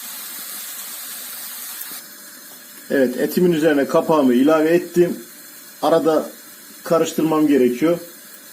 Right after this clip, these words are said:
Yani her on dakikada bir karıştırmam gerekti. Çünkü sürekli kontrol ederim ki hem karışsın, alt üst dönüşümlü bir şekilde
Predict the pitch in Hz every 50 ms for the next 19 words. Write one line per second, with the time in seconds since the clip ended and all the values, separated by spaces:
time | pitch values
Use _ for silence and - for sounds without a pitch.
0 | - - - 151 147 135 131 131 147 156 151 131 - - - - - 151 156 160
1 | 151 139 131 131 131 - - 139 120 123 123 156 185 180 - - 156 143 139 -
2 | - 147 156 151 147 143 139 123 120 113 113 - 127 135 - - - - - 147
3 | 131 123 139 147 139 - - 135 135 120 120 117 147 147 131 - - - - -
4 | - - - - - - 147 135 131 135 143 139 135 151 156 156 135 139 135 147
5 | 151 147 139 120 - - 147 135 143 139 - - 127 127 127 - - - - -
6 | - - - - 143 147 143 143 - - 156 156 151 - - - - - - -
7 | - - 120 139 143 147 139 - - 147 147 147 139 143 131 120 - 143 127 123
8 | 131 120 113 110 107 104